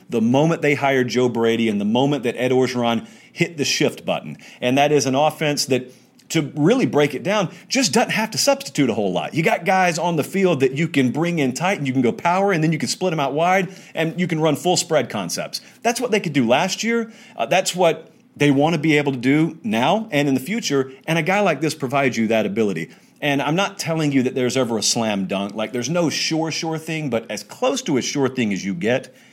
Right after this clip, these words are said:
Eric Gilbert is. So it's not gonna take to week five or week six. Eric Gilbert, instant impact guy at L S U. And how great does it feel if you're an L S U fan or you're just an obser-, an observer of L S U football? You know, it used to be that they,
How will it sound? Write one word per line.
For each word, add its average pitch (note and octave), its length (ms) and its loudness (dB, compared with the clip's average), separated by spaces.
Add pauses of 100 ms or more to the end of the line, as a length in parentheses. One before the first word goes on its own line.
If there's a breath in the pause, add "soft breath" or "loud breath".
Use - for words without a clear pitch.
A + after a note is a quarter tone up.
(220 soft breath)
Eric C#3+ 320 2
Gilbert G#2+ 420 -2
is. F2 360 -8 (240 soft breath)
So A2 380 0 (260 loud breath)
it's - 100 -18
not C#3 220 0
gonna F3+ 140 -2
take F3 260 -2
to C3+ 80 -2
week B2+ 200 0
five A#2 420 2 (220 loud breath)
or A#2+ 140 0
week A#2 200 2
six. - 460 -2
Eric C3 220 -2
Gilbert, A#2+ 420 0
instant C#3+ 380 -4
impact C3 340 0
guy A2+ 220 4
at A2 60 2
L A2+ 140 4
S G#2+ 220 0
U. B2 240 2 (220 loud breath)
And B2 120 0
how F3+ 160 0
great E3+ 300 -2
does C3 140 -4
it - 100 -10
feel E3+ 180 -2
if D#3+ 80 -4
you're F#3 120 -2
an E3 40 0
L D#3 140 2
S C3+ 140 -2
U E3+ 80 -6
fan D#2 280 -8 (720)
or B2+ 140 2
you're C3+ 80 4
just C3 180 -2
an A2+ 120 0
obser-, G#2+ 320 -2
an A2 160 2
observer F#2+ 580 -6
of A2 160 -2
L A2 160 0
S G#2 160 -4
U A2+ 80 -2
football? G#2 500 -2 (360 soft breath)
You - 80 -4
know, F#3 80 0
it D3+ 80 -4
used C4 240 -2
to C#3+ 80 -6
be A#2 180 2
that A2+ 220 -4
they, G3+ 280 -2